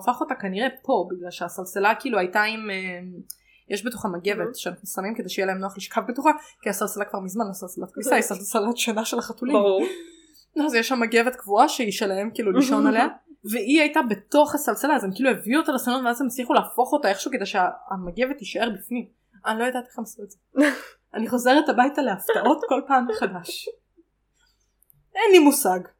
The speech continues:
Speaker 1: באמת, אני מחכה לעדכונים של אלכס, מה יהיה פה כשהוא יבוא פעם בשלושה ימים כשאנחנו לא נהיה
Speaker 2: לבדוק
Speaker 1: בבית.
Speaker 2: מה הלו"ז.
Speaker 1: כאילו, הוא יבוא גם להתניע את הרכב וגם לשים להם אוכל מים, פעם בשבוע להחליף להם חול.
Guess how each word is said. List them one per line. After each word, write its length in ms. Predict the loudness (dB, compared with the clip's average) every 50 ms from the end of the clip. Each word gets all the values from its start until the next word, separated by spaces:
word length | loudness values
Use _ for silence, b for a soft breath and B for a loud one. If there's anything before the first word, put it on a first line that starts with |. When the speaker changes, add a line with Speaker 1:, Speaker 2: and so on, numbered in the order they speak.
| _ _ _ _ _ _ _ _ _ _ _ _ -8
Speaker 1:
באמת, 460 | -6 -4 -2 -2 -2 -4 -4 -6 -6
אני 280 | -6 -4 -4 -6 -6
מחכה 340 | -6 -8 -8 -8 -2 0 2 2
לעדכונים 440 | 2 0 -4 -4 -4 -4 -4 -4
של 160 | -6 -4 -2 0
אלכס, 320 | 0 0 -2 -4 -8 -8
מה 120 | -6 -6
יהיה 120 | -6 -6 -6 -8
פה 80 | -8 -10
כשהוא 180 | -8 -6 -6 -4
יבוא 200 | -4 -6 -6 -4
פעם 180 | -4 -4 -4 -4
בשלושה 420 | -6 -8 -10 -10 -8 -4 -2 -2 -2 -2
ימים 360 | -4 -8 -10 -8 -8 -8 -10
כשאנחנו 360 | -10 -10 -10 -10 -10 -8 -4
לא 60 | -2 -2
נהיה 120 | -2 2
Speaker 2:
לבדוק 120 | 4 6 6 8
Speaker 1:
בבית. 120 | 6 6 6
Speaker 2:
מה 100 | 6 4
הלו"ז. 360 | 2 0 -2 -4 -8 -12 -18 _ _ _ _ _ _ _ _ _ _ _ _ _ -20 -10
Speaker 1:
כאילו, 260 | -4 0 2 4 4
הוא 100 | 4 4
יבוא 280 | 2 0 2 2 2 2
גם 140 | 4 2 2
להתניע 280 | 2 0 -2 -2 -6 -4
את 80 | -4
הרכב 300 | -2 -2 -2 0 2 0 0 0
וגם 220 | 0 -4 -4 -4 -4
לשים 280 | -6 -10 -10 -10 -8
להם 120 | -8 -8 -8
אוכל 180 | -8 -6 -4
מים, 220 | -4 -2 -4 -4 -4 -4
פעם 140 | -4 -4
בשבוע 320 | -6 -6 -8 -6 -4 -2 -2
להחליף 320 | -2 -4 -6 -10 -10 -10
להם 100 | -10 -10
חול. 300 | -10 -8 -8 -8 -8 -8